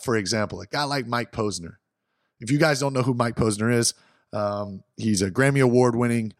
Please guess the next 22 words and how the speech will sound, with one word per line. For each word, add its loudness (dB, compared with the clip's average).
uh, 0
hip 2
hop -2
and 0
R 4
and -4
B 0
singer -2
slash -2
artist. 0
Uh, 0
ra-, 0
hailing 2
from, 2
uh, -4
I -10
think -8
he's 0
from, -4
like, -4
New 2
Jersey 2